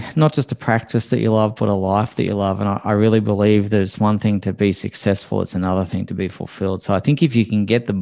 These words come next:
blend of money and time and meaning in your life, I think that's what's gonna create a rich and fulfilling life. And of course, we've spoken about money and time today. Meaning is the part that gives,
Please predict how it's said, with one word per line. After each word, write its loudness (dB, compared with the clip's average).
blend -2
of -10
money 0
and -14
time -2
and -10
meaning -2
in -2
your 0
life, -4
I -6
think -6
that's -6
what's -10
gonna -8
create -2
a -2
rich -6
and -6
fulfilling -4
life. -2
And -2
of -8
course, -4
we've -8
spoken -4
about -4
money -4
and -6
time -4
today. -8
Meaning -2
is -8
the -12
part -6
that -10
gives, -10